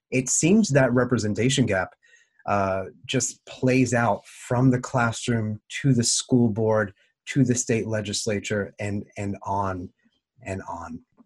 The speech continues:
We, um, as we move to the next,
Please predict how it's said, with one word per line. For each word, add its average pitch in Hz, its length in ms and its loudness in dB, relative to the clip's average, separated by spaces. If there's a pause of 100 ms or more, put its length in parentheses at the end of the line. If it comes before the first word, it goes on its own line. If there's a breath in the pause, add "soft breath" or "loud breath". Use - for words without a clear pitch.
(800 soft breath)
We, 208 680 2
um, 113 580 2 (300)
as 139 200 2
we 156 120 2
move 214 300 4
to 370 100 -4
the 339 120 4
next, 120 800 2